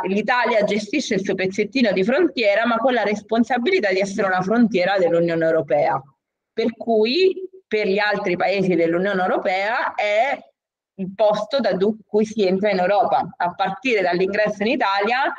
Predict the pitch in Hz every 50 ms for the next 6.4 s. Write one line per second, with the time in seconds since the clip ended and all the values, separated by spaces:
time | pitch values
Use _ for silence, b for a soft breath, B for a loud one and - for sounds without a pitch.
0 | B B B B - 214 196 226 220 220 - 247 226 220 180 175 190 185 185 -
1 | _ - 233 208 185 185 180 185 180 185 185 202 208 214 202 208 220 247 - 226
2 | 202 180 175 175 - 196 220 214 - 220 214 208 202 196 185 190 185 185 185 180
3 | 175 170 175 170 185 180 175 175 185 190 196 196 190 190 185 190 - 180 170 165
4 | 165 175 170 165 165 165 165 165 165 170 160 160 160 156 151 156 147 151 151 147
5 | 151 151 214 233 226 202 214 233 233 - - 233 208 214 214 214 - _ - 220
6 | 196 180 175 180 208 240 302